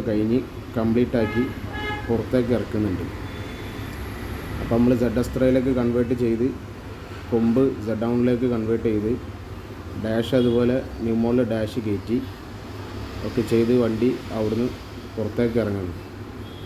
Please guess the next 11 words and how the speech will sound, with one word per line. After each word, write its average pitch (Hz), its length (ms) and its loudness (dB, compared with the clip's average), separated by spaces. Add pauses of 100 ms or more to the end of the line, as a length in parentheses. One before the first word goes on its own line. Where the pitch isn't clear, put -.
(280)
അവിടെ 113 200 4 (880)
വേറെ 113 300 2
വണ്ടികൾ 120 380 4 (480)
കയറ്റാൻ 110 380 -2 (100)
വെയിറ്റിംഗ് 117 440 2
ആണ്. 104 140 -2 (540)
ഒരുപാട് 113 300 2 (100)
ടൂറിസ്റ്റ് 113 480 0
വണ്ടികൾ 113 300 4 (880)
വർക്ക് 117 360 2
ചെടു-, 107 280 0